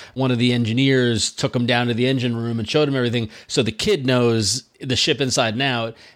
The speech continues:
and was able to say that the engine room in the bottom of the ship has only got, you know, one inch plates so they could cut through that, which, uh, at that,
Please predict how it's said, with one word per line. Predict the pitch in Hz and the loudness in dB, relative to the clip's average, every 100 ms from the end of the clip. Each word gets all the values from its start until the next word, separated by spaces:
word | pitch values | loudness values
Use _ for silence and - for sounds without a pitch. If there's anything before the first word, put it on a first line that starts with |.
| - | -6
and | 127 123 123 120 120 131 | -2 0 0 -2 -4 -4
was | 139 120 | -4 0
able | 131 123 117 | 2 2 0
to | 120 | 2
say | 127 120 | 2 2
that | 113 | 0
the | 120 117 | -2 0
engine | 139 131 131 | 0 0 0
room | 127 127 123 120 | 0 -2 -2 -2
in | |
the | 113 | -2
bottom | 113 120 123 120 117 123 | 0 2 2 0 -2 -4
of | 123 | -4
the | 110 | -2
ship | - 131 117 | 0 0 -2
has | 110 123 | -6 -4
only | 120 123 | -4 -2
got, | 120 120 - - | -2 -4 -10 -10
you | - | -2
know, | 120 110 107 | 0 0 -2
one | 135 120 135 | -2 0 2
inch | 127 120 - | 0 -2 -2
plates | 151 139 120 - - - - - | 2 2 2 0 0 -2 -6 -6
so | - 131 123 117 | 0 2 2 0
they | 113 107 | -2 -6
could | 104 | -6
cut | - - | -8 -6
through | 147 151 | -2 0
that, | 120 107 113 - _ - | 0 -2 -4 -12 _ -4
which, | 131 123 - | -2 0 -4
uh, | 139 | -2
at | 143 127 | -2 0
that, | 151 143 | -2 -4